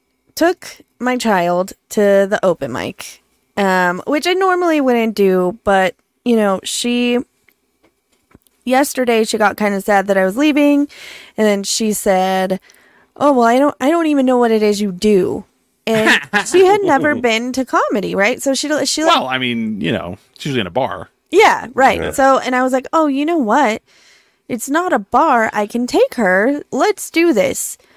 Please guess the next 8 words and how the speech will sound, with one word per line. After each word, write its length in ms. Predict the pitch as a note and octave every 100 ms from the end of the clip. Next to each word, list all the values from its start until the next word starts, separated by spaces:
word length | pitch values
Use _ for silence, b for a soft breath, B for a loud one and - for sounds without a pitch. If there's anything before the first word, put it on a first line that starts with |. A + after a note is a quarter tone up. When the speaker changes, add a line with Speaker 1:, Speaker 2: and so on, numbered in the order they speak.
| b b b b b b b b b b -
Speaker 1:
My 280 | D4+ E4+ F4+
sweet 460 | - C4+ D4 -
<laughs> 20 |
child 540 | - C#4 A#3 A3 G3+ G#3
will 160 | A3 A#3+
talk 260 | D4+ D4
to 120 | C4+ -
anybody. 580 | G3+ F3 B2+ B2 G#3